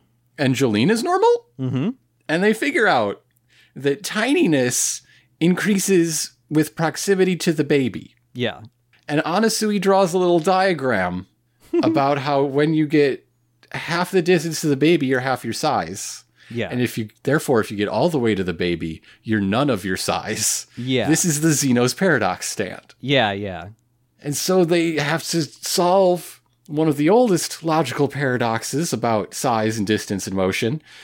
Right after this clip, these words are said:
Speaker 2: Mm-hmm.
Speaker 1: and, and how we conceive of them. Can you get to it ever? And there, there are many, uh, solutions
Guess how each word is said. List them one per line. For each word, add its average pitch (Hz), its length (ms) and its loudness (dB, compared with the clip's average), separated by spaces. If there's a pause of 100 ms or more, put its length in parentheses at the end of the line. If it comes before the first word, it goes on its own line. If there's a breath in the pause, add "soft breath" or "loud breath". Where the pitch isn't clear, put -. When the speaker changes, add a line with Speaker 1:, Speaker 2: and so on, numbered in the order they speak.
(140)
Speaker 2:
Mm-hmm. 104 120 -10
Speaker 1:
and, 98 280 -4
and 95 160 -2
how 98 180 -2
we 95 100 -2
conceive 107 460 -4
of 110 180 -4
them. 151 360 0 (240)
Can 208 320 0
you 117 460 0 (520 soft breath)
get 226 260 0
to 107 260 -4
it - 260 -4 (600 soft breath)
ever? 113 520 -4 (640)
And 117 440 -4
there, 98 240 -4
there 92 180 -2
are 92 80 0
many, 131 520 -2
uh, 143 420 0
solutions 139 680 0